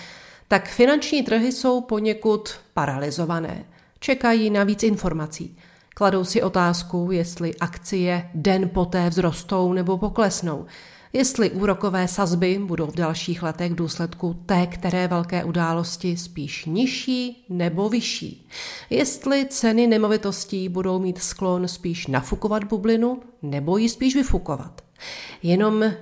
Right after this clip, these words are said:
jedno aktivum se tím vším nenechává rozhodit. Už před americkými volbami bylo jasné, že patrně se zachová skoro stejně bez ohledu na vítěze.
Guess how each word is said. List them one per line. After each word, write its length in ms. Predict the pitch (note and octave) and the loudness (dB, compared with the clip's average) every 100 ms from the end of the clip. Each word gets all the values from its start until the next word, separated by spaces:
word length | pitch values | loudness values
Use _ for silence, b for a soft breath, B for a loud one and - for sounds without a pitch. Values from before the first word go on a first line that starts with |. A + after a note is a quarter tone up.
| - | -4
jedno 600 | F3 G3+ C#4+ - - - | 2 4 4 4 4 4
aktivum 640 | A3+ - G3 D3+ D#3+ D#3+ | 0 0 -2 0 -2 -4
se 220 | D#3+ F3+ | -4 -6
tím 300 | F3 G#3 G3+ | -4 -2 -2
vším 500 | F#3+ - A3+ A#3+ B3+ | 0 -2 0 0 2
nenechává 680 | A#3 F3 F3 F3 F3 E3 F#3+ | 0 0 0 -2 -2 0 0
rozhodit. 640 | F#3+ D#3+ E3 E3 D#3+ - - _ _ - - - | 0 -4 -4 -6 -6 -10 -20 _ _ -20 -4 2
Už 260 | A#3+ - | 4 2
před 400 | - B3 A#3 A#3 - | 0 4 4 2 2
americkými 720 | G#3 C4 C#4+ - - C#4 C#4+ | 4 6 4 0 2 2 4
volbami 500 | A#3 F#3+ F#3+ F3 E3+ | 4 4 4 4 2
bylo 260 | E3+ G3 G#3+ | 2 2 4
jasné, 600 | G3+ F3 F#3+ E3 D#3+ E3+ | 2 0 -2 -2 -2 -2
že 180 | F3 | -2
patrně 580 | E3+ - - - D#4 D#4+ | -4 -4 -4 -2 0 0
se 200 | - G3+ | 0 -2
zachová 580 | F3 G3 - C4+ C#4+ A#3+ | 0 -2 0 2 4 2
skoro 520 | - - - C4 D#4 | 0 -4 2 4 4
stejně 560 | D4+ - G3+ F#3 F3+ A#3+ B B B B C#4+ | 2 0 2 2 2 0 B B B B 2
bez 260 | C#4+ - | 2 4
ohledu 380 | - A3+ G#3 G3 | 4 6 4 4
na 140 | F#3 | 2
vítěze. 560 | D3+ D3 - C#3 E3+ | 2 -2 -6 -10 -10